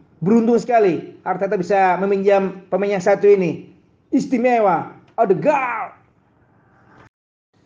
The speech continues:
Atensione, atensione. Guys, yang hari ini. Assist Haikun Gibol Tenggulunan Candi.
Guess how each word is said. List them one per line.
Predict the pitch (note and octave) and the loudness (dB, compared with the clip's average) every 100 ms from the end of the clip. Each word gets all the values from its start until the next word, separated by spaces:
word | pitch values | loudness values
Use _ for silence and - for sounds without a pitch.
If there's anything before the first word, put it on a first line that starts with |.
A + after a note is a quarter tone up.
| _ - _ _ _ _ _ _ _ _ - - - _ _ _ _ _ _ - - _ _ C3 | _ -20 _ _ _ _ _ _ _ _ -20 -20 -20 _ _ _ _ _ _ -20 -20 _ _ -6
Atensione, | D#3 D#3+ - F#3 | -2 0 2 2
atensione. | F#3 F3+ F#3 F3+ G3+ G3 F3 C#3+ - - _ C#3+ | 2 2 0 4 4 4 2 -2 -8 -20 _ -4
Guys, | F3+ F#3+ F3+ F#3+ | 0 0 0 0
yang | E3+ | 2
hari | F3 G3+ | 4 4
ini. | G3 F3 - - - _ _ _ _ _ _ _ _ _ _ _ _ _ _ _ _ _ _ | 4 0 -2 -12 -20 _ _ _ _ _ _ _ _ _ _ _ _ _ _ _ _ _ _
Assist | D3+ D3+ F3+ F3+ E3+ - - - - | -4 2 4 4 2 -4 -12 -20 -2
Haikun | F#3+ F#3 G3 F#3+ F3+ | 0 2 4 4 4
Gibol | E3+ E3+ F#3 | 2 2 2
Tenggulunan | F#3 F3+ F#3+ F#3+ F#3 | 2 2 2 0 0
Candi. | G3 F#3+ F3+ E3+ - | 0 2 0 0 -6